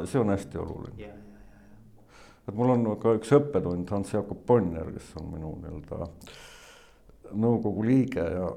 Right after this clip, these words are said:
Speaker 1: erinevatel perioodidel on olnud ka minu otsene ülemus, kes on siis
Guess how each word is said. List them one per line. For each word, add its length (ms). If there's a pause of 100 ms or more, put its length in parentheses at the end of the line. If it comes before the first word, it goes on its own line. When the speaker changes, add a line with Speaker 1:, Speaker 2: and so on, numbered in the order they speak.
(300)
Speaker 1:
erinevatel 500
perioodidel 480
on 160
olnud 240
ka 80
minu 160
otsene 400
ülemus, 400
kes 140 (100)
on 100
siis 200